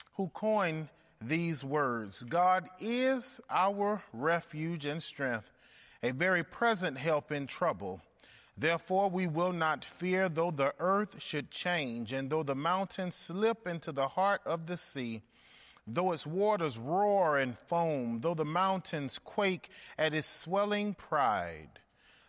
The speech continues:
There is a river whose streams make glad the city of God, the holy dwelling places of the Most High. God is in the midst of her. She will not be moved.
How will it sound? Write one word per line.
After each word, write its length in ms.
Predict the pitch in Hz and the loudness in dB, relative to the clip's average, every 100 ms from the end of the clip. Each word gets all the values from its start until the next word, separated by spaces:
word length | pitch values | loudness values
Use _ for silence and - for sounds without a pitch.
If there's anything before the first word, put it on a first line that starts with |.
| - | -10
There 300 | 135 220 240 | 0 2 2
is 460 | - 233 240 151 - | 2 0 2 2 0
a 140 | 160 151 | -2 0
river 460 | 156 196 110 110 | 2 0 2 -2
whose 340 | 107 180 180 - | 0 -2 -2 -2
streams 720 | - - 214 220 220 220 - | -6 -2 0 2 0 -2 -2
make 280 | 160 160 117 | -2 -2 0
glad 400 | 151 170 185 185 | 2 4 4 2
the 120 | 151 | -2
city 420 | 143 - 208 214 214 | -4 -2 0 2 2
of 140 | 190 | 2
God, 380 | 147 117 90 78 - _ - - - | 2 2 2 -4 -12 _ -20 -20 -4
the 200 | 127 147 | 2 2
holy 460 | - 220 226 208 | 2 2 2 2
dwelling 560 | 180 131 185 190 190 185 | -2 0 2 2 0 -4
places 580 | - 180 180 - 180 147 | -2 -2 0 -2 -4 0
of 160 | 143 | -2
the 120 | 117 123 | 0 -2
Most 340 | 151 170 - | 0 -2 -2
High. 380 | 135 110 95 95 - _ - - 92 | 0 2 0 -4 -14 _ -20 -18 0
God 340 | 135 151 160 | 4 4 4
is 160 | 170 147 | 0 0
in 120 | 180 | 0
the 80 | 185 | 0
midst 340 | 196 214 - | 2 0 -2
of 140 | 156 | -2
her. 200 | - 139 | 0 0
She 240 | 127 - 190 | 2 0 0
will 220 | 165 160 | 0 0
not 360 | 156 156 151 151 | 2 2 2 -2
be 160 | 180 | -2
moved. 540 | 185 196 220 208 185 | 0 2 2 0 -4